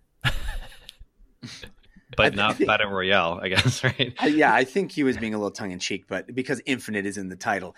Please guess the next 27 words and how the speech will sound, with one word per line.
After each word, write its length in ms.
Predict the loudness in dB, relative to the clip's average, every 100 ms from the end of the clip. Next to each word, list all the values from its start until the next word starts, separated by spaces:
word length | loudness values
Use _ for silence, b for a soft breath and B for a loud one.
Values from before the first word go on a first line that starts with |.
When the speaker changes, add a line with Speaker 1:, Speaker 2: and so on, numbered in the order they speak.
| 2
Speaker 2:
Right. 200 | 4 4
Speaker 3:
But, 280 | 2 0 -2
uh, 280 | 0 0 0
yes, 380 | 0 0 -2 -6
uh, 320 | -6 -6 -4 -6
I, 80 | -2
Speaker 2:
It 100 | 4
is 180 | 4 4
Speaker 3:
uh, 40 | -2
Speaker 2:
everything. 420 | 0 0 2 2
It's 120 | 2
almost 240 | 2 4
like 380 | 4 4 0 -8 _ 0
maybe 340 | 4 4 4
your 160 | 4 2
tweet 300 | 2 -2 -2
inspired 460 | -4 0 0 0
them. 180 | -4 -6
Like, 180 | -8 -8
they 120 | -8
sat 320 | -2 0 0
down, 240 | 0 -2 -4
they're 160 | -8
like, 180 | -8 -8
"What 120 | -8 -8
if 220 | -10 -14
Halo, 560 | -10 -8 -8 -10 -10